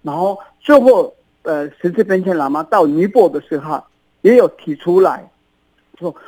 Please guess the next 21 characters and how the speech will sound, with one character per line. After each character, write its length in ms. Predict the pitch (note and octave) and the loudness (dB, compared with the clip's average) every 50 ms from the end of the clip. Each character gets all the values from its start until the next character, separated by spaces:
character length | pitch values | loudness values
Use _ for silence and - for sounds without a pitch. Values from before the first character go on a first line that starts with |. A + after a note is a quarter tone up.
| - - | -10 -2
我 180 | - F3 F3 G3 | 2 4 4 4
跟 220 | G3 E4 D4 B3 | 4 2 2 2
达 180 | - - F#3 F3 | 0 0 0 0
赖 180 | G3 A3 G3+ | 2 0 0
喇 140 | E3+ D3+ C#3 | -2 -4 -6
嘛 160 | C#3 E3 F3 | -6 -6 -6
中 260 | E3+ - G#3 F#3+ F#3+ F3+ | -6 -6 -6 -6 -6 -6
间 280 | F3+ F#3+ F#3 F#3+ F#3 - _ _ _ _ _ _ _ _ _ _ _ _ _ _ _ | -6 -6 -6 -6 -10 -16 _ _ _ _ _ _ _ _ _ _ _ _ _ _ _
一 120 | - E4+ B3+ | -4 -4 -2
点 220 | A3+ B3 A3 G3 | -2 -2 -2 -2
也 80 | F3+ D#3+ | -2 -2
没 140 | D#3+ F3 | -2 0
有 140 | A#3 A#3 F3+ | 0 0 0
不 200 | D#3 - - B3 | 0 -2 -4 -4
和 320 | - - - D#3 C#3+ C#3 C3 | -4 -4 -6 -6 -6 -6 -4
的， 100 | C#3 C#3 B2+ - _ _ _ | -4 -6 -8 -8 _ _ _
我 60 | - | -2
们 140 | E3+ G3 G3+ - - | -2 -2 -2 -2 -2
非 220 | - D4 D4+ D4+ C#4+ - | 0 0 2 0 0 -2
常 200 | A#3 G#3+ A3+ A3 | -4 -6 -6 -6
和， 360 | - - - D#3 D3+ C#3+ C#3+ | -10 -4 -4 -2 -2 -2 -6